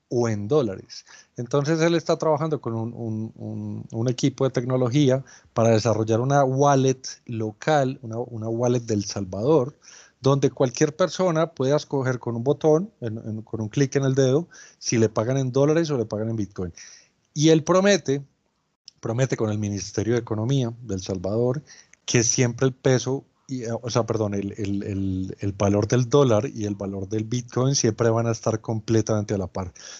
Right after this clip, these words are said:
Entonces no va a haber ningún tipo de fluctuación. La fluctuación es la que tenga Bitcoin en el mercado mundial, ¿vale?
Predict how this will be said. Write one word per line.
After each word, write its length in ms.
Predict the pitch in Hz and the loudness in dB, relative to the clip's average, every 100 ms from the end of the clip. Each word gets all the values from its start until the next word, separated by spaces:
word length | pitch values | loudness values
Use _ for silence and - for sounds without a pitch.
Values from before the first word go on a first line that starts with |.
| - | -10
Entonces 320 | - 117 123 | -2 0 2
no 80 | 131 | 4
va 80 | 123 | 4
a 40 | |
haber 160 | 123 123 | 4 2
ningún 300 | 117 120 117 | -2 -4 -4
tipo 360 | 123 117 117 | -6 -4 -4
de 80 | 107 | -4
fluctuación. 720 | - 107 - 95 87 110 90 - _ - _ - | -4 -8 -8 -6 -2 -2 -2 -8 _ -20 _ -4
La 80 | |
fluctuación 500 | 110 117 - 117 127 | -2 -4 0 0 2
es 60 | 151 | 2
la 100 | 147 | 2
que 100 | 127 | 0
tenga 240 | - 117 | -2 0
Bitcoin 320 | 135 127 143 147 | 0 0 -2 -2
en 60 | |
el 60 | 139 | 0
mercado 360 | 113 101 104 | -2 -2 -2
mundial, 560 | 110 113 107 117 92 - _ | -2 -2 0 2 0 -4 _
¿vale? 240 | 113 117 | -6 -6